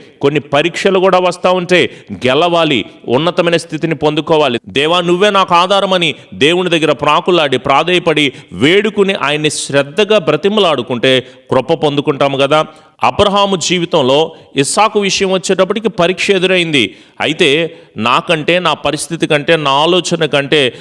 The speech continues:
నా దేవుడు ఏది చెప్తే నేను అదే చేస్తాను అని నిలిచాడు కదా, గెలిచాడు కదా.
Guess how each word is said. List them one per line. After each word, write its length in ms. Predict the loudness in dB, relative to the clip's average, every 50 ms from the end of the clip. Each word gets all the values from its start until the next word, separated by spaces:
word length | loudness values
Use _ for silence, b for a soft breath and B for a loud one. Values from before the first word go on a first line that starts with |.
| B B B
నా 200 | -4 -2 0 0
దేవుడు 420 | 0 0 0 2 2 0 0 -2 -2
ఏది 480 | 0 2 2 4 4 2 2 -2 -2 0 -2
చెప్తే 400 | -2 -2 0 0 2 2 0 -2 B B B
నేను 180 | -2 -2 0 0
అదే 260 | 0 2 2 2 2 2 0
చేస్తాను 440 | 0 0 0 0 -2 -2 0 2 0
అని 300 | 0 2 0 0 0 -2 B B B B
నిలిచాడు 520 | -2 0 0 0 0 0 2 2 2 2
కదా, 340 | 2 2 2 2 2 0 0 -6 -12 -20 -20 -12 -4 -2
గెలిచాడు 500 | 0 0 0 0 0 0 2 2 2 2
కదా. 360 | 2 2 2 2 2 0 0